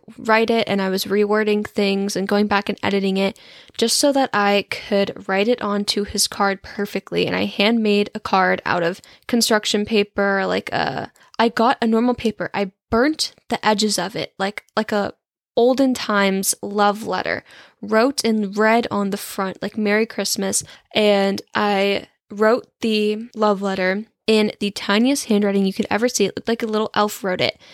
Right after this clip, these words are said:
It was so small. My hand was cramping. It took me so long to write because my hand was cramping so hard. It took me forever. And I kissed the end of it with red lipstick, and it was iconic. It was so cute. It was the cutest thing ever.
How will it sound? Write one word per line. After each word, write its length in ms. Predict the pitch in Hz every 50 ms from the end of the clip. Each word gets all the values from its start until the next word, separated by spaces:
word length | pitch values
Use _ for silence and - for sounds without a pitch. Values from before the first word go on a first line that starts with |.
| - - _ _
It 60 | -
was 140 | 208 214 220
so 160 | - 233 226
small. 300 | 269 - - - 202 190
My 140 | 190 185 190
hand 200 | 208 226 220 233
was 120 | 233 220 -
cramping. 480 | - - 214 196 196 - 190 185 -
It 100 | - 185
took 160 | - 254 247
me 100 | - 208
so 300 | 202 - - - 233 285
long 220 | 269 247 226 220 220
to 120 | - 226
write 200 | 214 190 170 -
because 220 | - - - 208 -
my 80 | -
hand 180 | 214 226 226 220
was 120 | 214 -
cramping 440 | - - 180 190 - 185 180 175 -
so 300 | - - - - 196 190
hard. 240 | 208 180 170 175 -
It 80 | -
took 200 | - - 240 214
me 80 | - 240
forever. 480 | 233 - 226 202 - 196 190 185 - - - - - -
And 460 | - 208 214 202 202 196 190 196 - - -
I 480 | 202 208 202 202 196 190 185 185 190 - _ _ _ _ _ -
kissed 340 | - - 226 226 - - -
the 100 | 214 -
end 160 | 196 196 196
of 80 | 190
it 120 | 220 - -
with 220 | 185 185 185 - -
red 220 | 185 190 190 180
lipstick, 600 | 185 175 170 - - - - 214 214 220 - - _ -
and 560 | 185 180 180 175 175 170 175 - - - - _ _ _ _ _
it 80 | - 254
was 200 | 339 370 - - _ _ _ -
iconic. 420 | 190 185 185 - 185 151 - - -
It 80 | 202
was 100 | 202 -
so 340 | - - - - 220 220 226
cute. 360 | 214 - - 220 202 185 151
It 40 | -
was 120 | 196 202 196
the 60 | 208
cutest 260 | - 208 180 214 -
thing 160 | 214 202 -
ever. 260 | - 190 196 196 214